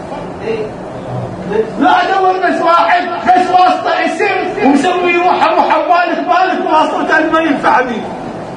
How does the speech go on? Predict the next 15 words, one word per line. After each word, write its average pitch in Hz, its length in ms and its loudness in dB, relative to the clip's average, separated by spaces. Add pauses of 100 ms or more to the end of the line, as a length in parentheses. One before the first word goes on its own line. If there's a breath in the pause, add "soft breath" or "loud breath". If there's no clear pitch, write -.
(360)
لا 285 80 4
والله 285 400 4
أنا 285 120 -2 (120)
حاولت - 400 0
أسوي 262 440 2
لك، 254 180 0 (100)
لكن 277 300 -2
ما 240 100 0
حصل. 226 380 -4 (540)
إيه، 240 140 2
لكن 277 440 2
غيرك 370 300 2 (140)
تشوفه 370 340 2
لا، 359 420 2 (240)
مشي 359 360 0